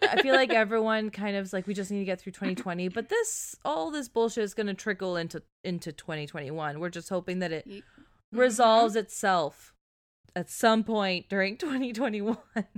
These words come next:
Speaker 2: Did you hear about the, uh, the Israeli, um, former government dude?
Speaker 1: No.
Speaker 2: He made some bold claims.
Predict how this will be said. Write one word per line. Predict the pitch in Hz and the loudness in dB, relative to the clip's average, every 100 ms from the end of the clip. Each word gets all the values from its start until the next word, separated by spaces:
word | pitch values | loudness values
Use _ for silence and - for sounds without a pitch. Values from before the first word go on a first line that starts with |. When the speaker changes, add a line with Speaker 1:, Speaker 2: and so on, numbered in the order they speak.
| - _ _ - _ | -18 _ _ -20 _
Speaker 2:
Did | 240 220 | -6 -4
you | 240 | -2
hear | 226 185 185 | 2 2 4
about | 202 190 175 - - | 4 4 2 0 -8
the, | 185 175 | -4 -2
uh, | 160 113 107 | 0 -2 -4
the | - 180 - | -8 -10 -8
Israeli, | 190 180 180 180 185 180 175 - | -8 -10 -10 -10 -10 -10 -10 -10
um, | 190 180 180 | -8 -8 -10
former | - 175 170 170 170 | -12 -10 -6 -6 -6
government | 175 175 185 185 190 - 208 | -6 -6 -8 -10 -12 -12 -4
dude? | 208 202 226 233 - | -2 -2 -4 -8 -12
Speaker 1:
No. | 175 156 170 180 139 175 - | -8 -6 -6 -6 -10 -16 -16
Speaker 2:
He | - | -10
made | 185 220 170 | -4 -4 -4
some | 151 151 | -8 -8
bold | 165 185 247 240 | -6 -4 -4 -8
claims. | - 240 196 160 160 170 - | -10 -8 -6 -6 -6 -8 -8